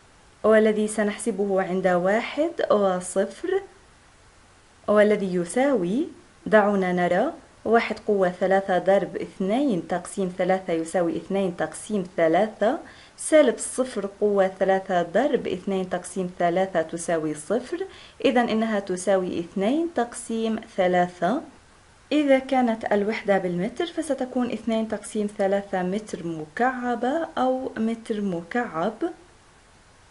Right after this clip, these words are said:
ولكن هناك تذهب. هذه هي الطريقة لعمل التكامل المزدوج.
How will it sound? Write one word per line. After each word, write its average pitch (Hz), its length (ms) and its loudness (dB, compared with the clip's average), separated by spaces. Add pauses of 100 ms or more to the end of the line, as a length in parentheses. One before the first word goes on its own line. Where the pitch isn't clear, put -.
(380)
ولكن 220 680 4
هناك 233 640 -2
تذهب. 226 580 -2 (360)
هذه 220 460 0
هي 214 220 2
الطريقة 202 440 -2
لعمل 185 480 -2
التكامل 185 680 -2
المزدوج. 214 1040 0